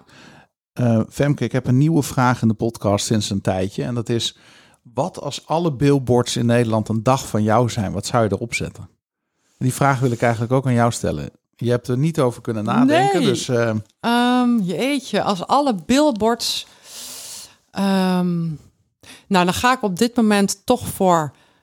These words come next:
Speaker 2: iets in de trant van dat je je eigen succes kunt creëren.
Speaker 1: Ja.
Speaker 2: Dus, nou ja, misschien is het wel de vraag: wat wil je echt?
Speaker 1: Ja. Wat wil je echt? Dat zou een mooi billboard zijn.
Speaker 2: Ja. Ja.
Speaker 1: Ja.
Speaker 2: En ik, want ik denk wel dat het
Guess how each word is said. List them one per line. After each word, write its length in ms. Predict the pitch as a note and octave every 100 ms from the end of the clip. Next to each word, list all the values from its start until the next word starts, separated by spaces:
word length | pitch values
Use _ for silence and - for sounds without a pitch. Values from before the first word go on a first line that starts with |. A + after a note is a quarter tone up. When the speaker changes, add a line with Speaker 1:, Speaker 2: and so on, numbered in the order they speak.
| _ _ _ _ _ _ _ -
Speaker 2:
iets 280 | B3 A3+
in 120 | - F#3
de 80 |
trant 340 | - F3 A3 -
van 140 | F3+
dat 180 | E3 -
je 60 | F3
je 80 |
eigen 300 | - F#3+ F3+
succes 400 | - - - D#3
kunt 240 | - D#3 -
creëren. 640 | D#3+ D3+ C#3+ C#3 C3 C3 _
Speaker 1:
Ja. 260 | G2 E2 E2
Speaker 2:
Dus, 300 | F#3 E3+ - -
nou 220 | F#3+ G#3+
ja, 80 | E3+
misschien 400 | E3+ - D4 C4
is 120 | G#3
het 100 | F3+
wel 160 | F#3+
de 80 | E3+
vraag: 280 | D#3 F3 D#3+
wat 140 | F3
wil 140 | E3+ E3
je 140 | D#3
echt? 440 | - - - - _
Speaker 1:
Ja. 320 | B2 A#2 F2+ _ _ _ _
Wat 200 | C3 A2+
wil 160 | C3 B2
je 140 | G#2
echt? 260 | F#2+ F#2+ -
Dat 160 | A2+ -
zou 160 | D3
een 60 | C3+
mooi 200 | C3+ B2+
billboard 420 | A#2 A#2 G#2 G2+
zijn. 280 | - E2+ E2+ -
Speaker 2:
Ja. 280 | F#3 F3 - _ _ _ _ _ _ -
Ja. 220 | E3 D3+ -
Speaker 1:
Ja. 240 | - F2 D2+ -
Speaker 2:
En 140 | G3
ik, 100 | G3
want 200 | G#3 A3
ik 120 | A3
denk 200 | G3 G#3+
wel 200 | F3+ G#3+
dat 200 | F#3 F3+
het 280 | E3+ - -